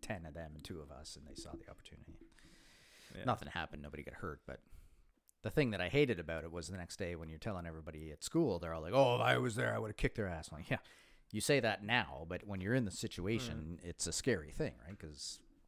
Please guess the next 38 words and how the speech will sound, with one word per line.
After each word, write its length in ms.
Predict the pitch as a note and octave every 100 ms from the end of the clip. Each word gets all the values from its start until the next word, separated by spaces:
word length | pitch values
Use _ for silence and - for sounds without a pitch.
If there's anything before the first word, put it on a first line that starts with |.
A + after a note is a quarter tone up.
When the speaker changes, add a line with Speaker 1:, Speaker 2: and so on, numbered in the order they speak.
| - - -
Speaker 1:
you're 100 | E2
Speaker 2:
So 60 |
do 100 | C#3+
you 100 | D3+
Speaker 1:
outnumbered. 60 | D#3+ F3
Speaker 2:
do 80 | G3
anything 340 | G3+ G3+ F#3+
with 100 | F#3
spontaneity 800 | - F3 F3 F3 E3 E3+ D#3+ A#2+
<laughs> 0 |
anymore? 240 | - - C6+ C6+ C6+ C6+ C6+ C6+ - _ _ - G4 - _ _ _ _ _ _ -
Speaker 1:
I 80 | C3+
d-, 100 | -
everything 440 | - G3+ D4+ C#4+ A3+
I 60 |
do 160 | D#3 C3+
is 80 | A2+
spontaneous. 340 | - G2 F2+
I 60 | -
don't 80 | -
Speaker 2:
I 40 |
Speaker 1:
really 160 | B3 A3
Speaker 2:
still 120 | G#3+
Speaker 1:
plan 140 | G#3+
Speaker 2:
don't 80 | -
Speaker 1:
on 60 | A3
anything. 160 | A#3+
Speaker 2:
believe 280 | G3+ F#3+ A3+
you, 160 | A3+ D3+
Speaker 1:
What 60 | B2
are 40 |
you 40 | C4
Speaker 2:
man. 60 |
Speaker 1:
talking 340 | - C4 C4+ F3
about? 240 | F2+ D2
Like, 220 | F#2+ G2+ - - - _ _ _ _ _ _ _ - C#3 -
Speaker 2:
Everything 760 | E3 G3 B3+ A#3 - A3 G#3+ G#3
you 300 | G3 F#3